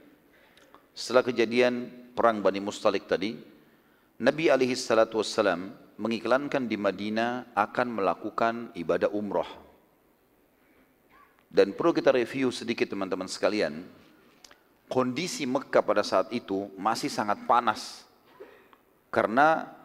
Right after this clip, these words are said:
masyarakat Mekah, apalagi pemimpin-pemimpinnya,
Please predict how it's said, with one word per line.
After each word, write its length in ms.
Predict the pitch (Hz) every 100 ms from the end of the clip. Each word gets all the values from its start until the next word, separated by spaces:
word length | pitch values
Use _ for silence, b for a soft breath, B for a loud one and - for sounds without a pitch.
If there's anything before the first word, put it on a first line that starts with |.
| -
masyarakat 560 | 104 107 - 143 165 160
Mekah, 560 | 135 131 - 92 110 -
apalagi 480 | 92 98 104 113 127
pemimpin-pemimpinnya, 1200 | 113 127 139 135 110 107 104 107 101 90 101